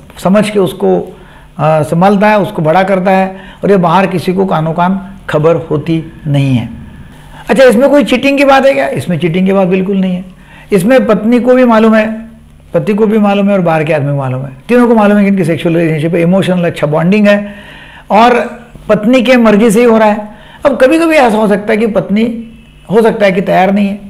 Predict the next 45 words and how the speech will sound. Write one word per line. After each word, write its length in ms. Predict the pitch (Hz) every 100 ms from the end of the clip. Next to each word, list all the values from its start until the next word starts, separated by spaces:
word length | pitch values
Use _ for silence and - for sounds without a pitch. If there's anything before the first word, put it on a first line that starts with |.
| - - - - -
हो 80 | 196
सकता 220 | 196 -
है 60 | 202
कि 60 |
उसके 240 | 185 - 202
ऊपर 180 | 202
वो 120 | 196 185
orthodox 420 | 156 185 185 185
family 340 | 180 170 185
की 100 | 180
है, 200 | 170 185 - - - - -
उसको 320 | 175 - 208
ये 180 | 196 196
चलता 340 | - 170 165
ही 120 | 196 196
नहीं 180 | 190
है 200 | 180 180 - - - - - - -
और 200 | 185 190
फिर 140 | 175 170
problem 340 | 180 185 214
हो 100 | 214
सकता 240 | 202 208
है, 80 | 208
फिर 100 | 196
उसको 220 | 185 -
मनाता 380 | 160 175 214 202
है। 160 | 202 202 - - - - 180
तो 120 | 185
कभी 260 | 190 196
हमारे 260 | 208 202 208
पास 180 | 214 180
में 120 | 202
जो 140 | 202 196
patients 440 | 196 165 185 180
लोग 180 | 190 190
आते 220 | 165 190
हैं, 100 | 185
ऐसी 160 | 151 180
पत्नी 560 | 185 - 160 - 214
अपने 260 | 208 185 196
पति 220 | 180 170
को 140 | 185 180
लेके 200 | 170 170
आती 280 | 156 185 156
है 180 | 135